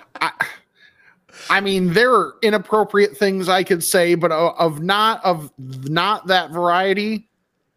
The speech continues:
I, would it be just, like, a different seasoning or something, like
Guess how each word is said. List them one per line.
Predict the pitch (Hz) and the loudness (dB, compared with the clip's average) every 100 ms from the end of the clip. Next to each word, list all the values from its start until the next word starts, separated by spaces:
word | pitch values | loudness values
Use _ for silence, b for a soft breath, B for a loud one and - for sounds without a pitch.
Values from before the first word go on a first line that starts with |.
| _ _ _ _ _ _ _ _ _ _ _ - | _ _ _ _ _ _ _ _ _ _ _ -8
I, | 143 _ _ _ _ - | -8 _ _ _ _ -2
would | 185 190 | 2 2
it | 202 | 0
be | 208 | -4
just, | 196 220 | -4 -4
like, | 202 | -2
a | |
different | 151 170 202 160 | -2 -2 -4 -4
seasoning | - - 156 165 208 226 233 | -4 -4 -4 -6 -4 -4 -2
or | 220 | -2
something, | - | -2
like | 202 | 0